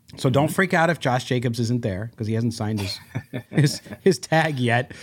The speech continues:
So don't freak out if he's not there. They don't have to be there. But you will see a lot of the rookies there. You get to see them in their jersey for the first time, uh, out on the field and with the helmet on, rolling around and stuff like that.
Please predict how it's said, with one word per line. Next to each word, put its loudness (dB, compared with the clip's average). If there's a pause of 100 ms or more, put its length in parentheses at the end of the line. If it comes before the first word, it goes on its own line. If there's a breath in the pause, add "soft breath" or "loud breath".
(140 loud breath)
So 0
don't 2
freak 2
out 2
if -2
he's 4
not 4
there. 4
They 2
don't 2
have 0
to 2
be 2
there. -2 (680 soft breath)
But 2
you 6
will 8
see -4
a 4
lot 6
of 4
the 4
rookies 2
there. 4
You 4
get 2
to -2
see -4
them 2
in 4
their 2
jersey 2
for -2
the -2
first -4
time, -2
uh, -8
out -4
on -2
the -6
field -4
and -4
with -4
the -2
helmet -4 (400 loud breath)
on, 2
rolling 2
around -4
and -6
stuff -6
like -6
that. 0